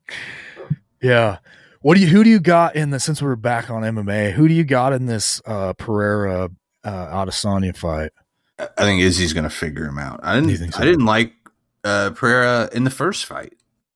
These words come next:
Speaker 1: Yeah.
Speaker 2: I didn't like him in the middle of the third round. <laughs>
Speaker 1: Yeah.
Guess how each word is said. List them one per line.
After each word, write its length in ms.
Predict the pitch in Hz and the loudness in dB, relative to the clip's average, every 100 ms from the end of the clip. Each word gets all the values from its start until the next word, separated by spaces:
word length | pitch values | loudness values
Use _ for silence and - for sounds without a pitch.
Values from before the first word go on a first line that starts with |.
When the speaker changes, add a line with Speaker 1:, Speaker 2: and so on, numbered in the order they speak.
| _ _ | _ _
Speaker 1:
Yeah. 180 | 92 90 | -4 0
Speaker 2:
I 80 | 107 | 2
didn't 160 | 170 160 | 2 2
like 240 | 143 135 | 2 0
him 340 | 147 147 147 - | -2 -2 -2 -2
in 200 | 151 160 | 0 2
the 60 | 165 | 2
middle 360 | 160 175 180 | 4 6 6
of 60 | 175 | 4
the 60 | |
third 200 | 202 196 | 2 2
round. 480 | 185 196 233 127 85 - - - | 4 2 2 0 -4 -16 -4 2
<laughs> 340 | 165 - 135 | 2 0 -4
Speaker 1:
Yeah. 380 | 101 104 95 90 | 0 2 2 0